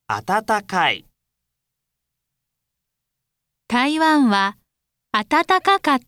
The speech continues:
Speaker 2: たです。
Speaker 1: 丸一。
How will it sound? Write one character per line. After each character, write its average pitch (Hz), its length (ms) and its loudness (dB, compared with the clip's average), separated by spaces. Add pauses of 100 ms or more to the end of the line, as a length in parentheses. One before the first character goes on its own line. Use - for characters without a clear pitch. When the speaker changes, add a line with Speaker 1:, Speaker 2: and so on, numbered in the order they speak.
Speaker 2:
た 202 160 -2
で 190 160 -4
す。 - 260 -8 (3000)
Speaker 1:
丸 120 420 -2
一。 151 580 -8